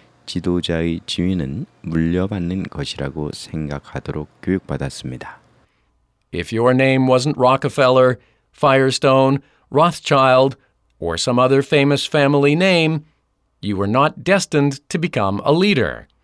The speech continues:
Speaker 1: 여러분의 이름이 락펠러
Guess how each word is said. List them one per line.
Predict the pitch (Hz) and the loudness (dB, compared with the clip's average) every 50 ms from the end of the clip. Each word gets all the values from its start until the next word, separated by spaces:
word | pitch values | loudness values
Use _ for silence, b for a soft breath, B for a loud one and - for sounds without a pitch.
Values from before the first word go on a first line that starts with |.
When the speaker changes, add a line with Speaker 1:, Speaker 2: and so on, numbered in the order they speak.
| _ _ _ _ _ _ _ _ _ _ _ _ _ 110 | _ _ _ _ _ _ _ _ _ _ _ _ _ -6
Speaker 1:
여러분의 | 107 80 82 78 80 78 71 82 80 82 82 82 | 0 0 2 2 2 0 -2 -2 -4 -4 -4 -4
이름이 | 82 107 120 104 76 90 123 143 147 - _ _ _ | -4 -4 -4 -4 -6 -6 -8 -10 -12 -16 _ _ _
락펠러 | 71 80 76 76 76 78 - - - - - - 71 71 71 69 69 67 64 65 | -12 -6 -4 -2 -2 -4 -6 -10 -14 -10 -6 -6 -6 -4 -6 -6 -8 -8 -10 -12